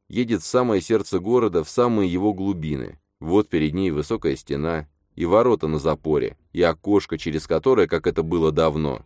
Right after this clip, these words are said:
я получал хлеб, дрожжевую выпечку, слабость моей сестры. Она просит разрешения войти, монахи не отпирают ворота,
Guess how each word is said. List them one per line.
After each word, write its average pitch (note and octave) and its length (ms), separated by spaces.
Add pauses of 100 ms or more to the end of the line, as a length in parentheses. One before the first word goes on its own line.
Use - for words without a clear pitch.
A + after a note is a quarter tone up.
я D#2+ 140
получал E2+ 400
хлеб, F#2 360
дрожжевую F2 480
выпечку, E2+ 560 (220)
слабость G#2+ 500
моей C#2+ 320
сестры. C2 640 (720)
Она D3+ 220
просит D#3 300
разрешения G2+ 580
войти, D2+ 500 (160)
монахи G2+ 440
не F#2+ 80
отпирают F#2 480
ворота, F2 580